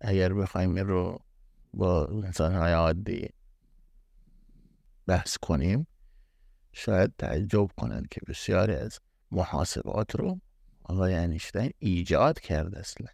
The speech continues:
بر طبق، طبق فرضی که گذاشته. در کل بحثمون مشاهده متأخر است نسبت به فرض. این چیزی که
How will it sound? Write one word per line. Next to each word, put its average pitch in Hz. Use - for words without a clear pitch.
بر 82
طبق، 90
طبق 113
فرضی 127
که -
گذاشته. -
در -
کل 117
بحثمون 120
مشاهده 98
متأخر -
است -
نسبت -
به 98
فرض. 78
این 104
چیزی 110
که 156